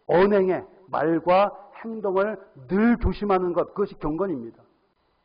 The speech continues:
그러니까 자기 길을 세속에 물들지 않고 거룩한 삶을 살라는 거죠. 그다음에 말과 행실을 조심하고 가난한 사람들에게 긍휼을 베푸는 것, 이것이 경건한 삶이라고 하는 것입니다.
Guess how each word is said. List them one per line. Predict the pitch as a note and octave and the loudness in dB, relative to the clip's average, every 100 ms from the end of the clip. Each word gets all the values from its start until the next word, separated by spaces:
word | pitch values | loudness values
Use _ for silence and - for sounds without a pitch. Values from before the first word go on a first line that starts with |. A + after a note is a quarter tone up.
| _ | _
그러니까 | D#3 - | -10 -4
자기 | D3+ F#3 | -4 0
길을 | G#3+ G#3 | 0 2
세속에 | A#3 A3+ A3+ G#3+ | 0 -2 0 0
물들지 | D#3 D#3+ F#3 F3+ | 0 0 0 0
않고 | D#3 C3 - B2+ - _ _ _ _ | -2 -2 -10 -12 -14 _ _ _ _
거룩한 | C#3+ D#3+ E3 F#3+ | -4 -2 0 -2
삶을 | F3+ E3+ | -2 -4
살라는 | E3 F3 E3+ | -4 -4 -4
거죠. | C3 A#2 G3+ G3 _ _ _ _ _ _ | -8 -12 -18 -20 _ _ _ _ _ _
그다음에 | D3 C3+ | -8 -4
말과 | B2 E3 F#3+ | 0 2 2
행실을 | E3+ E3+ - E3+ D#3 | 2 -2 -4 -6 -6
조심하고 | C#3 - C3+ A#2+ C#3+ G#3 - _ _ _ _ _ | -10 -12 -14 -14 -12 -14 -16 _ _ _ _ _
가난한 | - C#3 C#3 C#3 | -10 -6 -2 -4
사람들에게 | B2+ C3 A#2+ A#2 C3+ | -4 -8 -10 -10 -10
긍휼을 | C#3 - C#3 C#3 D3+ F#3 - _ _ | -10 -14 -16 -12 -12 -12 -16 _ _
베푸는 | - - - C#3+ D3 | -20 -20 -20 -20 -20
것, | C3+ _ _ _ _ _ - | -20 _ _ _ _ _ -12
이것이 | D3 C3+ F3+ E3 | -8 -8 -8 -12
경건한 | - B2 B2 C3 C#3 C#3 - | -12 -8 -4 -2 -4 -6 -18
삶이라고 | _ - E3+ D#3+ C#3+ A#2+ | _ -16 -10 -8 -6 -8
하는 | A#2+ D#3 | -10 -8
것입니다. | D3 B2+ A#2 A2+ - | -10 -12 -18 -20 -20